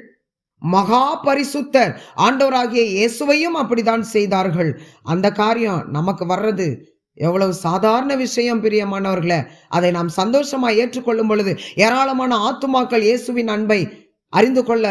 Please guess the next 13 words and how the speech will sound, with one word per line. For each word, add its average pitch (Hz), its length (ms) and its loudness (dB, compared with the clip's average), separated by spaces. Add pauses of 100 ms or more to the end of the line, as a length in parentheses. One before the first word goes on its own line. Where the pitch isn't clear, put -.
(300)
முடியும், 269 460 2
பிரியமானவர்களே. 185 760 0
தாவீதை 269 460 0
குறித்து 226 300 -2
பார்க்கும் 214 360 -4
பொழுது, 202 280 0 (340)
பெலிஸ்தீனாகிய 247 760 2 (120)
கோலியாத்தை 262 600 2 (420)
அவன் 208 360 2
கர்த்தருடைய 269 480 2
நாமத்தினாலே 269 600 -2 (140)
ஜெயித்தான், 294 520 0
வீழ்த்தினான். 302 600 0